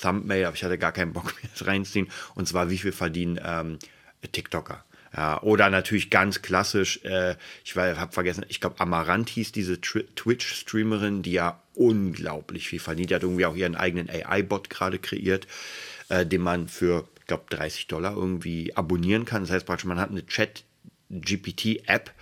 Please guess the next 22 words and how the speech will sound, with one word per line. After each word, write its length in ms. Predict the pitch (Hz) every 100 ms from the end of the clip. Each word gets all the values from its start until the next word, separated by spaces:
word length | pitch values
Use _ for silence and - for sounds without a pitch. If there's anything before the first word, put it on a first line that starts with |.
| - - - -
und 340 | 98 92 85
die 360 | 95 98 98 98 - _ - _ _
tut 240 | 113 113
so, 360 | - 98 98 104
als 280 | 101 78 82
wäre 200 | 92 92
das 200 | 87 -
ihr 160 | 98
Charakter. 560 | - 90 80 - - 76
Also 200 | 85 90 85 -
total 560 | - - 85 87 85 - - -
eigentlich 320 | - 107 90 -
schwachsinnig, 680 | 90 90 - 82 90 -
weil 200 | 85 85
das 140 | 87 -
kann 180 | 90 85
sich 100 | 78
jeder 240 | 90 87
Idiot 320 | 82 90 85
selbst 280 | 87 87 -
programmieren 500 | - 80 82 82 80
eigentlich. 360 | 80 80 92